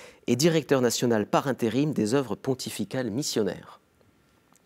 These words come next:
Alors un tropisme missionnaire et international qui vient peut-être très certainement de votre engagement au sein des missions étrangères de Paris,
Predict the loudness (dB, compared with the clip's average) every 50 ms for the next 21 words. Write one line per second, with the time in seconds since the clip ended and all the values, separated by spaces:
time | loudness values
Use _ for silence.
0 | _ _ _ -16 -16 -16 -20 -20 -20 -20 -20 -20 -10 -2 0 2 2 2 4 2
1 | 2 2 2 -2 -4 0 2 4 4 4 4 2 0 0 2 2 4 4 4 4
2 | 4 2 2 2 2 0 0 0 0 -2 -2 0 0 2 2 2 0 0 -2 -2
3 | 0 2 4 4 4 4 2 0 -2 0 0 0 0 -2 -4 -2 0 0 0 2
4 | 0 0 0 0 0 0 2 2 2 2 2 2 2 2 0 0 -6 -10 -4 -2
5 | 2 4 4 4 2 2 0 2 2 2 2 2 0 2 2 2 2 2 0 0
6 | 2 2 2 2 2 0 -2 -2 -2 -2 0 0 0 0 0 -2 0 0 0 0
7 | 0 -2